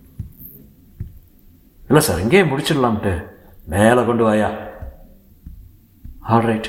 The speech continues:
என்ற அலுப்புடன், "தங்கராஜ், வா. சபை முன்னால, எல்லா ஆஃபீஸர் முன்னால எல்லாத்தையும் காக்கு, வா." தங்கராஜ் சரி என்று தலையாட்டி இருவரும் லிஃப்ட் ஏறி எட்டாவது மாடியில் கான்ஃபரன்ஸ் அறைக்கு சென்றனர். அதில் இராணுவ, கடற்படை, விமானப்படை, போலீஸ் அதிகாரி எல்லாரும் வீட்டிற்க தங்கராஜ்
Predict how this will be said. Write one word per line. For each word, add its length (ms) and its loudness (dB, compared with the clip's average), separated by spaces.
என்ற 180 2
அலுப்புடன், 380 0
"தங்கராஜ், 400 2
வா. 340 2
சபை 320 0
முன்னால, 640 0
எல்லா 280 4
ஆஃபீஸர் 240 -2
முன்னால 280 0
எல்லாத்தையும் 420 0
காக்கு, 260 0
வா." 380 0
தங்கராஜ் 420 -2
சரி 300 0
என்று 320 0
தலையாட்டி 360 0
இருவரும் 380 0
லிஃப்ட் 260 0
ஏறி 200 0
எட்டாவது 380 2
மாடியில் 580 -6
கான்ஃபரன்ஸ் 400 2
அறைக்கு 340 -8
சென்றனர். 360 -8
அதில் 220 0
இராணுவ, 420 2
கடற்படை, 460 -2
விமானப்படை, 580 0
போலீஸ் 360 0
அதிகாரி 300 -4
எல்லாரும் 280 0
வீட்டிற்க 380 -4
தங்கராஜ் 440 -2